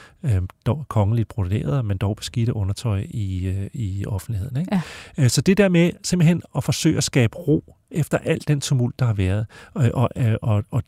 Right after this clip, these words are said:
Speaker 1: de kritikpunkter, man måtte have, øh, i stedet for at reformere vildt og voldsomt, øh, øh, i panik, så virker det som om, at han har taget en dyb indånding og siger, "Nu, nu skaber vi stille og roligt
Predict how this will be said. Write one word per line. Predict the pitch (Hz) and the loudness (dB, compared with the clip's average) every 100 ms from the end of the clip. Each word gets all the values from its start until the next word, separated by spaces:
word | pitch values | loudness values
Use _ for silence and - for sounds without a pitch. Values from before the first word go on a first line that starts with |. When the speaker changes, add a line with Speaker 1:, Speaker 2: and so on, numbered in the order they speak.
| - | -2
Speaker 1:
de | 135 | -2
kritikpunkter, | - 143 - 151 - - 127 98 90 | 0 -2 2 -2 -2 -4 -4 -2 -2
man | 90 92 | -2 -2
måtte | 90 - | -4 -2
have, | 131 147 - - - - 180 | -2 -2 -8 -20 -20 -12 0
øh, | 123 | 0
i | |
stedet | - 139 - | 2 0 2
for | 139 | 2
at | 110 | 2
reformere | 101 117 110 147 127 | 0 2 2 0 0
vildt | 147 156 | -2 0
og | 123 | 0
voldsomt, | 104 104 - - - - 202 | 2 2 0 -2 -4 -10 -2
øh, | 113 107 123 | 0 0 -2
øh, | 135 104 117 | -2 -2 -2
i | 160 | -2
panik, | 110 104 127 - - - - - | 2 2 2 -2 -14 -20 -20 -4
så | 139 | 2
virker | 135 | 4
det | 143 | 4
som | - 127 | 4 2
om, | 120 | 2
at | 117 | 4
han | 110 | 2
har | 113 | 2
taget | 123 120 | 2 2
en | 120 | 2
dyb | 143 - | 0 2
indånding | 113 120 117 107 104 | 2 2 2 0 -2
og | |
siger, | 101 120 | 0 0
"Nu, | 110 127 - - | 2 0 -2 -4
nu | 139 | -2
skaber | 123 - 120 110 | 0 2 2 2
vi | 95 95 - - _ | 0 0 -2 -20 _
stille | - - 151 160 170 | -14 2 6 6 4
og | 170 143 | 0 -2
roligt | 110 101 104 113 | 0 2 2 2